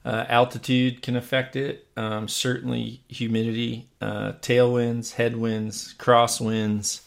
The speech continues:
Um, you know, s-, it's funny, sometimes when you learn to shoot, you'll find out that sometimes with a headwind, you'll have lift, and sometimes you'll have push. Um, and then with tailwinds, it's the same thing, just depending on how the tailwind's coming in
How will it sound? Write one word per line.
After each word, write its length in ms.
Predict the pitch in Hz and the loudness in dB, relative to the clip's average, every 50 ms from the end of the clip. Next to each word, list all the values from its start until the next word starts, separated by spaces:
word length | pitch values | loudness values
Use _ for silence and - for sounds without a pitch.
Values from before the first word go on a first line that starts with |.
| - - - - - - - - - _ - - | -20 -20 -20 -20 -20 -20 -20 -20 -20 _ -8 -4
Um, 580 | - 110 104 107 107 113 110 110 101 98 - _ _ - _ _ _ _ - | -2 0 0 0 0 -2 -2 -2 -4 -6 -8 _ _ -20 _ _ _ _ -6
you 160 | 107 110 107 | -2 0 0
know, 140 | 107 104 104 | 2 2 0
s-, 180 | 101 - - - - | 0 -2 -4 -6 -4
it's 240 | - 120 117 - - | -4 -4 -4 -4 -4
funny, 380 | - - 127 131 127 120 113 104 | -2 2 4 6 6 6 4 2
sometimes 600 | - - 123 123 123 - 123 117 113 110 110 117 | 2 0 0 0 0 0 0 0 0 0 0 0
when 100 | 113 110 | 0 0
you 100 | 107 107 | 0 0
learn 240 | 110 110 107 107 104 | 0 0 0 0 0
to 60 | 101 | 0
shoot, 420 | - - - 127 123 120 120 - - | 0 0 2 2 2 2 0 -2 -4
you'll 160 | 110 104 101 | -6 -6 -4
find 320 | - - 113 113 110 104 | -2 0 0 0 0 0
out 260 | 101 104 107 101 - | 0 0 -2 -2 -4
that 260 | - 107 104 - - - - - - - - _ - | -4 -2 -2 -4 -6 -8 -16 -20 -20 -20 -20 _ -8
sometimes 580 | - - 131 127 123 - 123 127 120 113 - | -2 2 2 2 2 2 0 0 0 -2 -2
with 120 | 123 117 113 | -4 -4 -4
a 40 | 101 | -2
headwind, 600 | 98 127 120 120 117 113 113 110 110 107 107 110 | 0 0 0 0 0 -2 -2 0 0 0 -2 -2
you'll 180 | 117 117 113 - | -2 -2 -2 -2
have 340 | 110 107 113 110 - 131 | -4 -4 -4 -4 -6 -6
lift, 560 | 117 110 107 107 113 131 151 - - - - - - | -6 -2 0 2 2 2 0 -2 -6 -12 -18 -12 -8
and 180 | 117 107 98 | -6 -6 -4
sometimes 520 | - - 123 120 113 - 117 110 104 104 107 | -4 -2 -2 -2 -2 -2 -2 -2 -2 -2 -2
you'll 140 | 107 104 107 | -2 -2 0
have 280 | 104 101 - - - | -2 -2 -4 -6 -8
push. 540 | - - 139 131 117 104 - - - - - - - - - - - - - _ - | -2 0 2 2 2 2 0 -2 -6 -6 -8 -14 -20 -20 -20 -20 -20 -20 -20 _ -8
Um, 420 | - 113 107 104 104 101 98 - - | -4 -2 -2 -2 -2 -2 -4 -4 -6
and 180 | 101 110 104 110 | -6 -4 -4 -4
then 180 | 113 107 107 | -4 -4 -6
with 160 | 107 104 - - | -6 -8 -8 -4
tailwinds, 600 | - 131 131 135 131 127 120 113 110 110 107 107 | -2 0 2 4 2 2 0 -2 -4 -6 -8 -10
it's 180 | 104 - - | -10 -10 -10
the 60 | 110 | -8
same 320 | - - 123 117 113 107 104 | -6 -4 -4 -2 -2 -4 -4
thing, 400 | - - 131 131 123 113 104 101 | -4 -2 0 2 2 2 0 -2
just 240 | 110 107 - - - | -4 -6 -6 -6 -8
depending 420 | 127 - - 120 117 120 113 113 | -8 -4 -2 -2 0 0 -2 -2
on 120 | 110 107 | -2 -2
how 180 | 107 110 107 110 | -2 0 -2 -2
the 100 | 113 110 | -2 -4
tailwind's 600 | - - 120 117 113 110 110 110 107 104 104 - | -4 0 2 2 2 2 2 0 -2 -2 -4 -6
coming 280 | - - 113 110 107 110 | -4 -4 -2 0 0 0
in 360 | 123 135 131 123 120 120 | 0 0 0 0 -2 -4